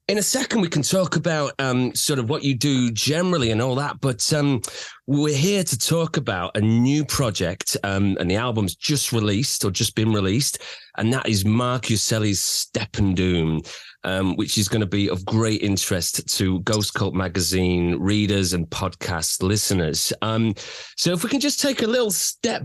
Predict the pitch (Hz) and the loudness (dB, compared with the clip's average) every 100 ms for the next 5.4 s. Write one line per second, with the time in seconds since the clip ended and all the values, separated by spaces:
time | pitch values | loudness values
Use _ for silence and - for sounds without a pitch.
0 | 113 165 160 - - 120 143 156 160 - | -2 -2 -2 -4 0 2 2 2 0 2
1 | 165 143 135 127 - - - - 131 143 | 0 0 0 0 -2 -10 -20 -4 0 2
2 | 131 107 131 127 - 98 - 85 76 90 | 0 2 0 0 0 0 0 -2 -2 -2
3 | - 117 117 - - - - _ - 127 | 0 0 0 -2 -4 -8 -20 _ 0 2
4 | 151 147 139 127 107 98 95 101 113 107 | 4 2 0 0 0 2 2 2 0 0
5 | 104 107 104 | 0 2 2